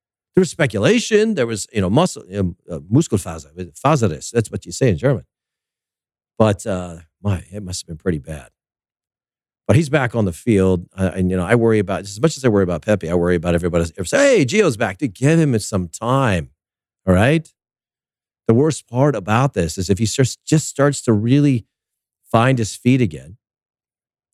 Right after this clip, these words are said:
Now, some of the comments coming out of, uh, you know, their brass as far as the sporting director, essentially saying,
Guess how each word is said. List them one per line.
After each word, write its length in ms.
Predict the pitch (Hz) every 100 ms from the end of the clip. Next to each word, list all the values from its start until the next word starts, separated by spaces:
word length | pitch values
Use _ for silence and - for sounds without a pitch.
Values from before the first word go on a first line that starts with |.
| 110
Now, 60 |
some 140 | 104 160
of 60 |
the 60 | 131
comments 340 | - 143 113
coming 260 | - 135 104
out 200 | 120 135
of, 200 | 95 82 -
uh, 280 | 90 82 80
you 80 | -
know, 140 | 85 82
their 160 | 117
brass 340 | 101 78 85 -
as 100 | 85
far 200 | 98 90
as 320 | 85 - - _ _ _ _ _ _
the 60 | -
sporting 340 | - 110 113
director, 540 | 113 85 78 78 73 98 _ _ _
essentially 340 | - 147 131 120
saying, 440 | - 117 98 92